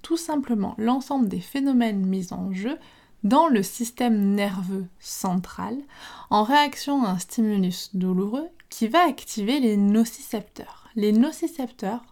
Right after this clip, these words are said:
en fait, c'est des récepteurs de la douleur. On en a localisé dans notre corps et en fait, dès qu'ils reçoivent le stimulus, hop, ils l'envoient au système nerveux central, si on schématise un petit peu. La plupart des douleurs que nous ressentons sont nociceptives,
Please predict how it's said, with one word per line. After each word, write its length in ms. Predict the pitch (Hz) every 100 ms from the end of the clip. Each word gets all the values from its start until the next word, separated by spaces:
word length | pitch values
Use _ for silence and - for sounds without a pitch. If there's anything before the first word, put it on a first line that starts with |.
| 240
en 120 | 202
fait, 300 | 180 226 254
c'est 400 | - - 226 269 -
des 200 | 180 208
récepteurs 920 | 190 208 285 285 240 - - 220 254
de 140 | 185 180
la 260 | 175 247 - - _ _ -
douleur. 580 | 180 202 185 - - - _
On 120 | 208 -
en 200 | 196 208
a 220 | 247 262
localisé 600 | 233 226 196 202 180 220 - - - - -
dans 120 | 208
notre 280 | 202 185 190
corps 260 | 226 269
et 40 | 233
en 60 |
fait, 280 | 180 247 196
dès 180 | 202 294
qu'ils 260 | 294 208 196
reçoivent 600 | 175 226 254 - 254 214
le 80 | 185
stimulus, 540 | - 190 196 277 - _ -
hop, 280 | 359 - - - - -
ils 140 | 240
l'envoient 340 | 220 202 202 247
au 100 | 220
système 480 | 175 - - 208 208
nerveux 340 | 185 180 180
central, 440 | 190 - 175 - - _ _ -
si 180 | - 202
on 120 | 190
schématise 520 | - 190 185 180 190
un 120 | 180
petit 200 | 175 -
peu. 120 | _ - - - - - - - - _ - -
La 180 | 226 202
plupart 320 | 330 339 330
des 100 | 247
douleurs 300 | 220 220 -
que 80 | 196
nous 140 | 185
ressentons 380 | 180 220 226 349
sont 280 | - 349 302
nociceptives, 880 | 202 - 180 180 - - - -